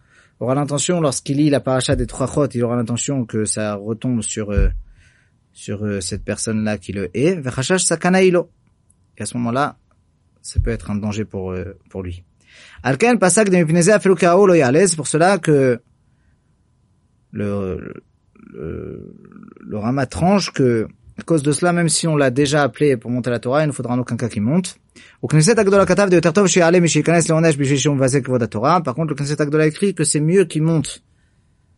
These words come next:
une fois qu'on l'a appelé, plutôt que, plutôt qu'il soit puni du fait qu'il, euh,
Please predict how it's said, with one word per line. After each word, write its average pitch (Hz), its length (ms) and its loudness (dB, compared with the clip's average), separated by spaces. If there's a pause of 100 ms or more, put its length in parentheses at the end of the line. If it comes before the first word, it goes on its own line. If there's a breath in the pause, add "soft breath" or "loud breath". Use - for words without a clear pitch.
(540)
une 123 100 -10
fois 139 180 -4
qu'on 131 120 -4
l'a 123 120 0
appelé, 160 440 2 (260)
plutôt 156 360 -2
que, 117 680 0 (880)
plutôt - 240 -6
qu'il 123 140 -6
soit 127 160 -4
puni 147 440 0
du 123 120 -6
fait - 220 -4
qu'il, 113 240 -2
euh, 107 220 -4